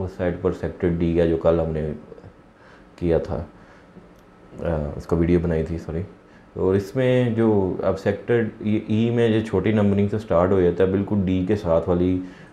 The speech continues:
वन हंड्रेड वाली नंबरिंग में है, या उससे भी नीचे वाली नंबरिंग में। ये भी ई ब्लॉक की टॉप, टॉप मोस्ट लोकेशंस में से है। जैसे जैसे आप गांव से दूर होते जाएंगे, देखें यहाँ पर पोल्स भी लग गए हैं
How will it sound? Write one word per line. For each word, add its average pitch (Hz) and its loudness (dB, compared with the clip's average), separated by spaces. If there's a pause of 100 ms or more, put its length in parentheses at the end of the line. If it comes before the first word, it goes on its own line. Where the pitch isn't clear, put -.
(100)
वन 90 0
हंड्रेड 90 2
वाली 87 2
नंबरिंग 85 -2
में 85 0
है, 80 -4
या 82 -2
उससे 82 -4
भी 85 -2
नीचे 85 -2
वाली 82 0
नंबरिंग 82 -2
में। 80 -4
ये 107 2
भी 113 2
ई 104 4
ब्लॉक 98 2
की 95 -6
टॉप, 87 0
टॉप 90 2
मोस्ट 92 -2
लोकेशंस 82 -4
में 85 -2
से 82 -4
है। 82 0
जैसे 95 2
जैसे 107 0
आप 101 2
गांव 87 0
से 95 0
दूर 92 2
होते 87 0
जाएंगे, 87 0
देखें 92 -2
यहाँ 95 0
पर 92 -4
पोल्स 98 -2
भी 92 -2
लग 85 0
गए 82 -4
हैं 85 -4